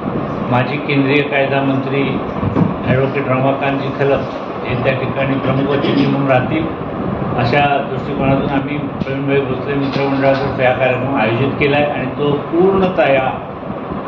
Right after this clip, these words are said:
राजकारण विरहित अशा स्वरूपाचा केला जाईल, यासाठी,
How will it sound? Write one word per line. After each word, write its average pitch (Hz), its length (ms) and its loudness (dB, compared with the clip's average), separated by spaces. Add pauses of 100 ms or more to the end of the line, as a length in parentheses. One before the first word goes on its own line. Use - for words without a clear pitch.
(380)
राजकारण 165 720 2 (140)
विरहित 143 340 2 (840)
अशा 147 240 2
स्वरूपाचा 143 600 -2
केला 135 480 2
जाईल, 117 240 2 (960)
यासाठी, 147 760 2